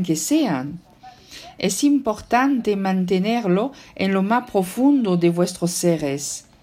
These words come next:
Cualquier sean las enseñanzas que seguís, que os gusten o las escuelas con quien estáis en total acuerdo,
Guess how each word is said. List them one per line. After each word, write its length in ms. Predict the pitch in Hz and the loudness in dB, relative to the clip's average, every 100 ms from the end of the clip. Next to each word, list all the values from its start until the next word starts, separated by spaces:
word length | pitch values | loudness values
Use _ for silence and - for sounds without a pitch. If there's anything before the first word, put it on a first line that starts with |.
| _ _ _ - _ - - - - _ | _ _ _ -20 _ -20 -20 -20 -20 _
Cualquier 480 | 226 233 226 214 185 | 2 2 2 -2 -2
sean 840 | - - - 269 277 190 160 156 - - - | -6 -10 -2 0 2 0 -2 -4 -10 -18 -2
las 240 | 160 180 | -2 0
enseñanzas 840 | 214 220 202 180 214 262 262 180 | 0 0 2 2 2 0 0 -2
que 120 | 180 190 | -2 -2
seguís, 760 | - 151 143 175 240 - - - - - - | 0 0 2 0 0 -6 -10 -14 -20 -20 -2
que 160 | 277 | 2
os 240 | 359 294 180 | 4 2 0
gusten 680 | 196 202 180 - 175 165 - | -2 0 -2 0 0 0 0
o 100 | 170 | 2
las 220 | 175 185 | 2 0
escuelas 640 | 175 - 220 240 208 165 | -2 0 0 2 2 0
con 240 | 170 165 | 0 0
quien 260 | 156 208 208 | 0 -2 0
estáis 640 | 170 175 196 208 214 - - | -2 -2 0 0 0 -4 -4
en 220 | 160 160 | -4 0
total 340 | 175 214 220 | -2 0 0
acuerdo, 680 | 175 - 185 208 175 175 240 | -2 0 0 0 0 0 -2